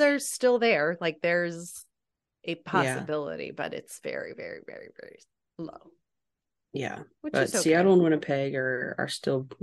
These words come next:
Speaker 1: are still playing pretty hot. Calgary's starting to, to play pretty hot. I think Calgary wants to sneak in over Winnipeg. I'm, I feel like that they're gonna really try to push Winnipeg out. So it's gonna be a tight race.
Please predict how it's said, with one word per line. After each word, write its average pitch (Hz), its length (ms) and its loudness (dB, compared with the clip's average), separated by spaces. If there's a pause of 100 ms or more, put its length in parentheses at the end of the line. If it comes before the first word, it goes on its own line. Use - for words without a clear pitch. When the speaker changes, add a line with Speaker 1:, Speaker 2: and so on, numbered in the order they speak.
Speaker 1:
are 139 60 -6
still - 180 -6
playing 127 260 -4
pretty 123 200 -2
hot. 120 420 0
Calgary's 139 500 2
starting 123 320 2
to, - 80 0
to - 480 -14
play 127 180 -2
pretty 180 240 0
hot. 113 220 -4 (180)
I - 600 -6
think 254 240 6
Calgary 147 320 4
wants 127 260 -4
to - 80 -10
sneak - 340 0
in 117 120 0
over - 180 -6
Winnipeg. - 500 -6 (520)
I'm, 123 180 -2 (560)
I 135 80 -2
feel - 380 4
like 214 180 2
that 170 160 -6
they're 147 200 2
gonna 143 260 2 (360)
really 156 760 4
try 127 280 -2
to 123 80 -4
push - 320 -4
Winnipeg 110 420 -2
out. - 280 -6
So - 340 -4 (720)
it's - 140 -4
gonna 185 140 10
be 180 80 10
a - 40 8
tight 127 200 -2
race. - 420 -6